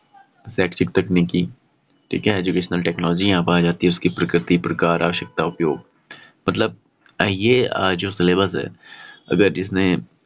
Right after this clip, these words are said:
पार्ट फर्स्ट एलटी के syllabus अच्छे से cover किया, उसका बहुत easy पढ़ने वाला है, क्योंकि बहुत सारी चीज़ें मिल रही हैं। शिक्षण व्यवसाय एवं कार्य संतुष्टि हो गया, विद्यार्थियों के व्यक्तित्व विकास में शिक्षक की भूमिका है, शैक्षणिक मूल्यांकन,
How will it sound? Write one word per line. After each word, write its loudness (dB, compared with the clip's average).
पार्ट 2
फर्स्ट -2
एलटी 0
के 0
syllabus 0
अच्छे -2
से 0
cover 4
किया, -2
उसका 0
बहुत 0
easy 0
पढ़ने 0
वाला -4
है, -6
क्योंकि -4
बहुत -2
सारी 0
चीज़ें -2
मिल -4
रही -4
हैं। -10
शिक्षण 0
व्यवसाय 0
एवं -2
कार्य -4
संतुष्टि -4
हो 4
गया, 0
विद्यार्थियों 2
के -6
व्यक्तित्व 0
विकास 0
में -4
शिक्षक -8
की -8
भूमिका -2
है, -4
शैक्षणिक -2
मूल्यांकन, 0